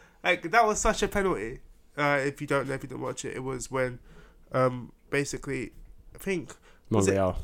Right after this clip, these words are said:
Speaker 1: No, who ba-, who backheeled it to Valencia? Or was it a back
Speaker 2: Oh, no, it was a
Speaker 1: heel?
Speaker 2: pass, simple pass from, um, Herrera.
Speaker 1: From Herrera through to, um, Valencia. Monreal sort of rugby tackled him in the box and then proceeded to get away with, you know,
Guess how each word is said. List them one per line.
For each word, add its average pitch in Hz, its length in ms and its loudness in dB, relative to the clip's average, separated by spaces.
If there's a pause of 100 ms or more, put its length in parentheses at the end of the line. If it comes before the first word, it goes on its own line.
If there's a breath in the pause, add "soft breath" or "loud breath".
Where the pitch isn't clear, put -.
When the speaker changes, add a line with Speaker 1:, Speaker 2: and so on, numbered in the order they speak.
(280)
Speaker 1:
No, 208 80 2
who 214 200 2
ba-, 208 180 6
who 226 140 0
backheeled 175 440 2
it 147 120 -4
to 156 120 -6
Valencia? 147 440 -6
Or 139 80 -14 (440)
was 165 160 4
it 170 40 4
a 165 40 2
back 151 220 -2
Speaker 2:
Oh, 127 60 10
no, 127 80 8
it - 20 8
was 113 100 6
a 110 40 2
Speaker 1:
heel? - 60 -2
Speaker 2:
pass, 117 220 8
simple - 220 -2
pass 101 180 -4
from, 95 240 -4
um, 87 320 -6
Herrera. 85 260 -4 (160)
Speaker 1:
From 147 120 -6
Herrera 143 500 0
through 156 260 0
to, 151 200 0 (240)
um, 131 260 2 (580 loud breath)
Valencia. 131 480 0
Monreal 139 400 2
sort - 200 -6
of 127 40 -6
rugby 135 220 -2
tackled 127 300 -12
him 127 80 -6
in 127 60 -4
the 123 40 -4
box - 420 4 (380 loud breath)
and 131 160 4
then 123 220 -2 (280)
proceeded 139 420 -4
to - 100 -6
get - 180 0
away 131 220 0
with, 127 260 -4 (420)
you 139 100 -6
know, 117 180 -2